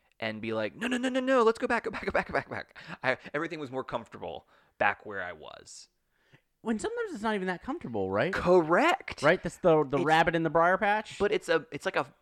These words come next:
Speaker 1: a fallacy, uh, that we convince ourselves of
Speaker 2: That that was more
Speaker 1: that that was
Speaker 2: comfortable.
Speaker 1: more comfortable and that it was better before this, right?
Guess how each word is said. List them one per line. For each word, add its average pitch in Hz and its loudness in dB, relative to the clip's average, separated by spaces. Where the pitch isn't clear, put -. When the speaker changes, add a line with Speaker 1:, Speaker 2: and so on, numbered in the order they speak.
Speaker 1:
a 120 -2
fallacy, 139 -6
uh, 107 -2
that 123 -6
we 123 -4
convince 123 -6
ourselves 90 -8
of 78 -12
Speaker 2:
That 113 -12
that 113 -6
was 113 -8
more 113 -4
Speaker 1:
that - -18
that 131 4
was 143 -4
Speaker 2:
comfortable. 87 -10
Speaker 1:
more 131 -2
comfortable 120 -10
and 113 -12
that 113 -10
it 123 -6
was 117 -2
better 95 -6
before 110 -8
this, - -14
right? 113 -4